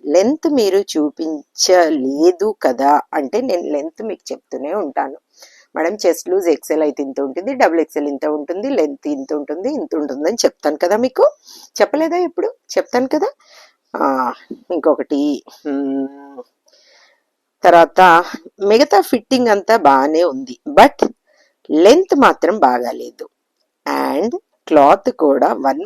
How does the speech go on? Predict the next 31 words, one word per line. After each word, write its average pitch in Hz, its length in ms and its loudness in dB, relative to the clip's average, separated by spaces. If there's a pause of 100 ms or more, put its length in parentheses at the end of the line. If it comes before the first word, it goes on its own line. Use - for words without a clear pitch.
వాష్ 156 360 2
తర్వాత 123 440 -2
స్మెల్ 240 540 4
వస్తుంది. 160 540 2 (100)
స్మెల్ 285 340 -6
రావడం 294 340 -2
ఏంటి? 240 440 -8 (400)
నాకైతే 196 340 -2
అర్థం 143 280 -8
కాలేదు. 123 520 -10
స్మెల్ 208 320 -4
రావడం 220 320 -4
ఏంటో 190 300 -8
మరి, 160 440 -6 (480)
ఏమో 165 280 2
మేడం, 139 280 -8
స్మెల్ 220 380 -2
ఏంటి? 240 360 -2 (380)
కాటన్ 233 420 2 (440)
గంజి 180 280 2
వాసన 190 340 -6
వచ్చిందా 160 400 -8
ఏంటి? 233 500 -6 (200)
మరి 120 240 -8
ఏమో 127 180 -12 (120)
తెలీదు. 139 460 2 (580)
క్వాలిటీ 302 420 8
అంతా, 285 680 6 (160)
ఆ, 190 300 8
గొప్పగా 151 640 4
లేదు. 156 460 4